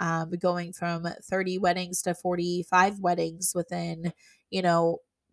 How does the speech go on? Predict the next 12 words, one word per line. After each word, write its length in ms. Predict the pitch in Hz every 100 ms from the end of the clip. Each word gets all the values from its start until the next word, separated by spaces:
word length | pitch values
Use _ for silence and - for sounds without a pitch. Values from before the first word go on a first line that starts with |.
| -
ten 300 | - 190 175
months. 580 | 196 196 - - - - - _ _ _ _ _ _ _
And, 560 | 185 180 175 170 170 175 -
um, 460 | - 165 165 135 - _ _ _ -
that's 240 | 190 175
a 40 | 185
huge 340 | - 202 185
increase. 640 | 185 254 - 175 175 180 - -
And 560 | 170 170 170 170 165 _ _ _ _ -
I 140 | 185
think 340 | 190 196 190 -
that, 420 | 180 170 165 165